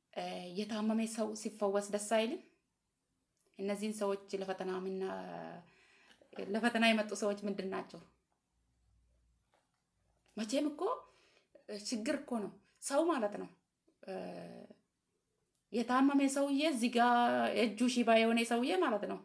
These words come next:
ጥያቄ የለውም እሱ። ምንድን ነው ጥያቄው? እጁ እንዲዘረጋ፣ እጁ እንዲፈወስ ብቻ ነው የሚፈልገው። እ፣ እነዚህ ሰዎች ደግሞ ለፈተና የመጡ ሰዎች ሰንበት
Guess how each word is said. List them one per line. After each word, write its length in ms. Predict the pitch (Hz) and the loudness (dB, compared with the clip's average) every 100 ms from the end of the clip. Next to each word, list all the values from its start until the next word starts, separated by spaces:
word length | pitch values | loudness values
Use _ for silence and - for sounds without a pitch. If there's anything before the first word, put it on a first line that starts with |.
| - | -10
ጥያቄ 340 | - 247 311 320 | 0 4 4 4
የለውም 360 | 311 262 214 196 | 2 2 2 0
እሱ። 120 | - 240 - | 0 -4 0
ምንድን 240 | 247 277 | 0 2
ነው 100 | 269 | 2
ጥያቄው? 480 | 247 262 262 285 349 - | 2 4 4 2 -2 0
እጁ 200 | 254 220 277 | 0 2 4
እንዲዘረጋ፣ 600 | 254 240 208 208 202 202 240 | 6 4 2 2 2 0 0
እጁ 160 | 214 208 | 0 0
እንዲፈወስ 520 | 247 220 220 208 208 208 | 2 2 2 0 0 -2
ብቻ 160 | 214 220 | -4 -4
ነው 140 | 185 | -4
የሚፈልገው። 520 | 180 190 185 185 175 - _ _ _ _ _ _ _ _ _ _ _ _ _ _ _ - - - _ _ _ - | -6 -6 -8 -8 -10 -12 _ _ _ _ _ _ _ _ _ _ _ _ _ _ _ -20 -20 -20 _ _ _ 0
እ፣ 80 | 226 226 214 214 202 - _ - - 233 220 | 4 4 4 0 -2 -10 _ -20 -10 -4 2
እነዚህ 320 | 220 269 320 | 4 4 6
ሰዎች 220 | 339 320 | 6 6
ደግሞ 220 | 320 311 330 | 4 4 4
ለፈተና 360 | 320 277 247 254 | 2 2 4 4
የመጡ 260 | 269 269 311 | 4 0 0
ሰዎች 260 | 311 359 - | 2 2 0
ሰንበት 420 | - 233 233 247 | -2 2 2 0